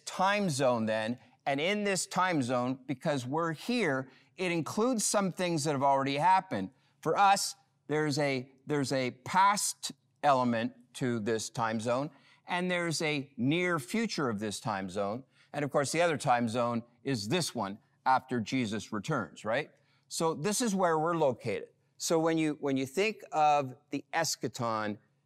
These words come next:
think in terms of these two time zones, and we're in the first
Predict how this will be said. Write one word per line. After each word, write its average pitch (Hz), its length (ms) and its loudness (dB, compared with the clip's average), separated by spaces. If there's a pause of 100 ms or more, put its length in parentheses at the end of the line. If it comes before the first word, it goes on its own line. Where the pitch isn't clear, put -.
(160)
think 120 180 -6
in 135 120 0
terms 139 340 -2
of 107 140 -6
these 143 500 -2
two 143 480 -2 (160)
time 151 340 0
zones, 107 480 -2 (340)
and 127 160 -2
we're 156 200 4
in 143 180 0
the 123 160 2 (160)
first - 460 0